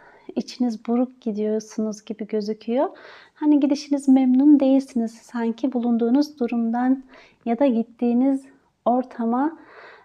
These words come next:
e, mutlu değil gibi gözüküyorsunuz. Bir şeyleri yapmak istiyorsunuz, bir şeyleri başarmak istiyorsunuz. Net bir kararlar almış gözüküyorsunuz. Aslında, e,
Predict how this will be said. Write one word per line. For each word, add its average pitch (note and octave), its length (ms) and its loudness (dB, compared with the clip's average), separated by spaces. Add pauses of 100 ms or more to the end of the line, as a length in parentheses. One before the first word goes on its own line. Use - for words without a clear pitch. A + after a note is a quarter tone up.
(120)
e, B3+ 40 -6 (400)
mutlu D4+ 320 0
değil D4+ 200 2
gibi B3 280 -2 (160)
gözüküyorsunuz. B3 840 0 (680)
Bir F#4+ 100 2
şeyleri G4 460 -2
yapmak C4+ 400 2
istiyorsunuz, - 640 -8
bir C#4 100 0
şeyleri C4 340 0
başarmak A#3 540 -4
istiyorsunuz. A3 680 -8 (540)
Net C#4+ 320 6
bir C#4 100 -6
kararlar C4 440 2
almış A#3+ 380 0
gözüküyorsunuz. A3+ 680 -8
Aslında, E4+ 460 0 (580)
e, B3+ 360 0